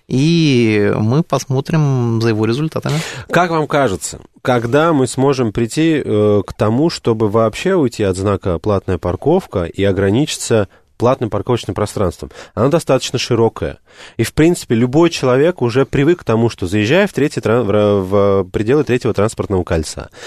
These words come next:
Speaker 2: найти улицу с бесплатной парковкой, по-моему, остались еще, да?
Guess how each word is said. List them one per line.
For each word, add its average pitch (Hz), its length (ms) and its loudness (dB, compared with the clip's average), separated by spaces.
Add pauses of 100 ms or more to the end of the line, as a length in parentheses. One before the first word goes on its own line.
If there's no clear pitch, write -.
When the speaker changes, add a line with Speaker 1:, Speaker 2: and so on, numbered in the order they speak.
(160)
Speaker 2:
найти 117 280 2
улицу 165 320 0
с 135 60 -8
бесплатной 123 400 -2
парковкой, 139 640 -2 (180)
по-моему, 185 320 2
остались 170 460 0
еще, 85 240 -10
да? 151 220 0